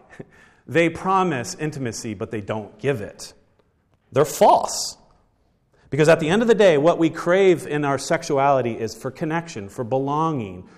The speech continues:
for commitment, for being known. And a sexuality that is casual, temporary, does not provide that. In fact, it does the opposite.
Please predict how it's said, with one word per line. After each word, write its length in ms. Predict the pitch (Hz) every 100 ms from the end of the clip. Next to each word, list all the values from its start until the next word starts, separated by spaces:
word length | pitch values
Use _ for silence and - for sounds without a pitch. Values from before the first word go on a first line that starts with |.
| _
for 160 | - 135
commitment, 800 | - 147 180 - 110 101 - - _ -
for 120 | 147
being 500 | 123 160 175 180 170
known. 600 | 165 165 151 113 90 98 _ _ _ _ _ _ _ _ _ _ _ _ _ _ _ _ _ _ _ _ _ -
And 360 | 113 113 110
a 100 | 117
sexuality 800 | - 160 160 143 135 139 135 131
that 280 | 120 117 117
is 600 | 117 107 104 - - - _
casual, 1040 | - 147 143 143 143 131 127 127 - - _ _
temporary, 840 | - 143 131 123 117 110 107 104 104 - _ _ _ _ _ _ _ _ _ _ _ _ _ _ _ _ _ _ - _ _ _ -
does 160 | 104 101
not 220 | 110 107
provide 360 | 110 101 101
that. 120 | 104 104
In 100 | 107
fact, 280 | 120 107
it 140 | - -
does 200 | 117 95
the 120 | 101
opposite. 520 | 107 104 104 - 92